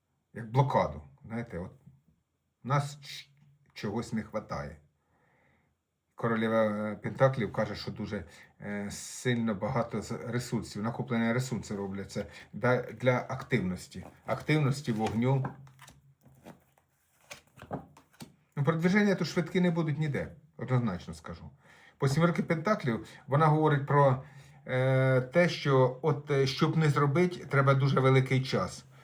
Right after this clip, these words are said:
Даже чимось новим, активність чимось новим не дасть швидких результатів. І даже ще карта говорить про якісь вагання. От ми вагаємося, не знаємо, що робити.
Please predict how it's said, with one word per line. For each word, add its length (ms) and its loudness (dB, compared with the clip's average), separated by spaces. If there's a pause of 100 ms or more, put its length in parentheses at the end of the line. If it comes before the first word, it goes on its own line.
Даже 300 6
чимось 380 2
новим, 400 4
активність 560 0
чимось 380 2
новим 360 2 (260)
не 120 4
дасть 240 6
швидких 460 0
результатів. 640 0 (380)
І 80 0
даже 220 8
ще 180 0
карта 320 4
говорить 380 0 (200)
про 160 6
якісь 320 2
вагання. 540 4 (180)
От 260 -8
ми 140 6
вагаємося, 540 6
не 100 0
знаємо, 260 0
що 180 -2
робити. 400 -4